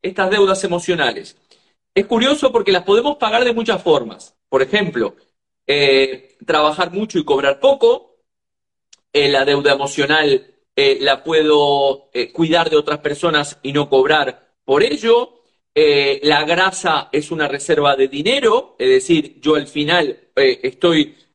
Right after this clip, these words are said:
em, teniendo mi cuerpo con mucha grasa, porque para el inconsciente, como te dije, que es simbólico o metafórico,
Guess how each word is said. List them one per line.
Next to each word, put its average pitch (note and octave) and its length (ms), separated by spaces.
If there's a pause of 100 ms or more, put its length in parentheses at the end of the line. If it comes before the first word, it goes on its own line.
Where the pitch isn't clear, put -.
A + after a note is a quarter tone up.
(120)
em, B2+ 720
teniendo E3 380
mi D#3 100
cuerpo F#3+ 460
con C#3 200
mucha D3 220
grasa, E3+ 380
porque C#3 240
para F3 160
el C#3+ 80
inconsciente, C#3 640
como B2+ 180
te B2+ 80
dije, F3 280
que C3+ 80
es C3+ 80
simbólico D#3+ 500
o D3 60
metafórico, C#3 840